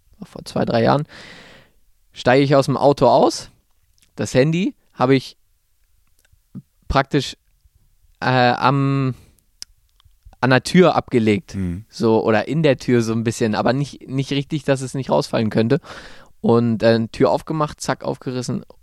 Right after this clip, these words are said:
Speaker 1: runter auf dem Asphalt. Und, ähm, hab ich's umgedreht. Mist.
Speaker 2: Spider-App.
Speaker 1: Spider-App, genau.
Speaker 2: Jetzt hast du noch eine Aufgabe.
Speaker 1: Mhm.
Speaker 2: Du müsstest den Gast für die kommende Ausgabe,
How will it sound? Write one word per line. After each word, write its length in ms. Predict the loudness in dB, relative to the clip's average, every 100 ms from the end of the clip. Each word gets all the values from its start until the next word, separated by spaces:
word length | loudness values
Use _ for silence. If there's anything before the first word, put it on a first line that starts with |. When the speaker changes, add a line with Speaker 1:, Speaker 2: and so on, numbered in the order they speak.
| -10
Speaker 1:
runter 380 | -8 -4 -4
auf 120 | -4 -6
dem 100 | -6
Asphalt. 460 | -6 -2 -2 -2 _ -20 -20 -20 -20 _ _
Und, 540 | -2 0 2 -2 -4 -2
ähm, 360 | 0 0 -2 -4 _ -20 -10
hab 100 | -8
ich's 120 | -6
umgedreht. 500 | -6 -6 -6 -8 -10 _ _ _
Mist. 300 | -18 -18 _ _ _ _ _ -20 -20
Speaker 2:
Spider-App. 540 | -6 -4 -4 -6 -10 -16 -20
Speaker 1:
Spider-App, 580 | -20 -10 -10 -8 -12 -14 -18 -14
genau. 280 | -10 -10 -14 _ _ _ _ _ -14 -14 -14 -20 -20 -20 -20 -18
Speaker 2:
Jetzt 180 | -8 -4
hast 160 | -4 -4
du 40 |
noch 140 | -6 -6
eine 240 | -6 -4
Aufgabe. 560 | -6 -6 -6 -6 -6 -8
Speaker 1:
Mhm. 380 | -10 -12 -12 -10
Speaker 2:
Du 100 | -6
müsstest 480 | -6 -8 -10 -16 -10
den 200 | -8 -8 -12
Gast 320 | -8 -8 -8 -10
für 160 | -10
die 160 | -6 -8
kommende 460 | -8 -6 -4 -4 -6
Ausgabe, 720 | -10 -8 -8 -6 -6 -8